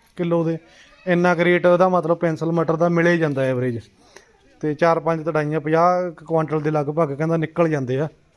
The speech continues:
ਉਹਨੇ ਤਾਂ ਸੱਠ ਤੱਕ ਵੀ ਕਿਹਾ ਮੈਂ, ਆਪਾਂ ਪੰਜਾਹ ਹੀ ਮੰਨ ਲਓ। ਤੇ ਬਾਕੀ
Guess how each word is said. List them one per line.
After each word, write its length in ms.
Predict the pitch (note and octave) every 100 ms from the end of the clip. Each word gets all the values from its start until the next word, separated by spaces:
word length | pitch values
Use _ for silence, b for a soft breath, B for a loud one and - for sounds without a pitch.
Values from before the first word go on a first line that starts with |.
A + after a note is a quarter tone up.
| _
ਉਹਨੇ 140 | F3+ F#3+
ਤਾਂ 80 |
ਸੱਠ 280 | G3+ F3 -
ਤੱਕ 240 | E3+ F3+ F#3+
ਵੀ 160 | F#3+
ਕਿਹਾ 180 | F3+ G3+
ਮੈਂ, 140 | G3
ਆਪਾਂ 200 | F#3+ G3
ਪੰਜਾਹ 260 | F#3 E3+ E3
ਹੀ 120 | E3+
ਮੰਨ 240 | E3 D3+ C#3
ਲਓ। 260 | D3+ G3 - b b b b b _
ਤੇ 460 | E3 D3+ D3+ C#3+ D3+ - _ D#3
ਬਾਕੀ 500 | D#3+ - D#3+ D3+